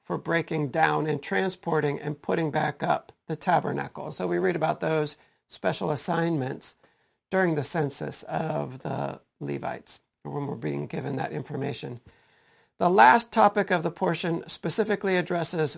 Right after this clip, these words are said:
one of those three branches of Levites, the Kohathites, who are given the task of transporting the most holy objects of the tabernacle. And that was actually Moses and Aaron's clan or, or group,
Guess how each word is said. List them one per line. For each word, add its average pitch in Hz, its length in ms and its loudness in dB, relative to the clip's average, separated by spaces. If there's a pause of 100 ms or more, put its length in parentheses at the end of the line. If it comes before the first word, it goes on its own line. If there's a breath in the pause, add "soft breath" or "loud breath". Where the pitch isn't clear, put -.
one 185 400 4
of 180 160 2
those 160 280 4
three 165 420 0
branches 151 720 0
of 147 160 -4
Levites, 151 720 0 (340)
the - 140 -4
Kohathites, 160 1080 -2 (680)
who 220 160 6
are 196 220 6
given 165 460 4
the 165 100 2
task 151 520 2
of - 200 -6
transporting 180 720 2
the 147 120 2
most 180 440 2
holy 151 340 2
objects 147 640 -4 (120)
of 147 240 -2
the 139 100 -8
tabernacle. - 760 -8
And 160 120 -16
that 170 140 -4
was 160 120 -6
actually 156 360 -2
Moses 139 420 -4
and 139 120 -4
Aaron's 135 560 -6 (400)
clan 143 600 -4
or, 147 80 -14
or - 320 -10 (420)
group, 151 380 -4